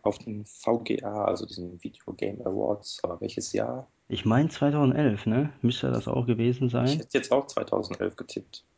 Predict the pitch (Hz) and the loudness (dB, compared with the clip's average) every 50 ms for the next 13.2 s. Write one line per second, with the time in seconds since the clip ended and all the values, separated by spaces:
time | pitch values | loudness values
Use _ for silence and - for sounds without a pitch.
0 | _ _ _ _ - - - 120 113 113 107 - 127 135 127 143 139 135 - 123 | _ _ _ _ -20 -2 2 4 4 4 4 2 -2 2 2 2 2 4 4 6
1 | 127 151 165 156 143 139 - 120 120 123 123 - 131 127 120 135 151 156 147 139 | 6 6 6 6 6 6 4 4 6 6 6 6 4 4 6 6 6 6 8 8
2 | 143 139 131 127 - - 120 135 147 139 - 143 135 127 135 123 117 117 123 139 | 8 10 10 8 6 6 4 2 2 2 2 2 2 4 4 2 2 4 4 4
3 | 135 - 110 101 104 98 104 117 123 - 139 131 131 131 110 - 107 113 147 151 | 4 4 4 4 4 4 4 2 2 4 2 4 2 2 2 4 4 4 4 2
4 | - - 175 170 156 139 143 160 202 247 247 - - _ _ - 113 101 - - | 0 0 0 2 2 2 4 4 4 2 0 -4 -18 _ _ -2 -2 -2 2 2
5 | 151 180 - - - 139 135 127 131 135 131 131 143 135 - - - 117 117 123 | 2 2 2 2 2 6 6 8 6 6 4 2 -2 -4 -4 0 2 4 6 6
6 | 127 123 123 120 120 - - 120 117 117 113 110 110 123 131 - 117 117 117 113 | 8 6 6 6 6 2 0 0 0 2 2 0 0 -2 -2 -2 -2 -4 -4 -2
7 | - 113 104 117 117 113 - - - - 127 127 127 123 113 113 110 101 110 117 | -4 -6 -4 -2 -4 -4 -6 -6 -2 2 4 4 4 4 4 2 0 0 0 0
8 | 117 117 101 - - - - 107 107 107 - - 110 107 104 110 107 107 107 110 | 0 0 -2 -2 -4 -2 -2 0 0 0 0 0 0 0 2 2 0 2 2 0
9 | 107 - - - - 95 101 101 - - - _ _ _ - 107 104 - - 107 | -2 -2 -8 -4 -2 -2 -2 -2 -6 -12 -20 _ _ _ -2 -2 0 2 2 4
10 | 104 104 101 98 110 117 110 110 104 104 101 104 101 104 104 101 - - - - | 4 4 2 2 2 2 2 2 2 2 2 0 0 0 -2 -4 -6 -6 -2 -2
11 | 110 113 120 - - - _ - 120 107 104 101 98 104 101 - - 104 101 101 | -2 -2 -4 -8 -12 -20 _ 4 6 6 6 4 4 2 0 0 -2 -2 -2 -2
12 | 104 104 104 - _ _ _ _ _ _ _ _ _ _ _ _ - 120 120 117 | -2 -2 -4 -6 _ _ _ _ _ _ _ _ _ _ _ _ 0 2 2 2
13 | 117 123 135 | 2 0 -2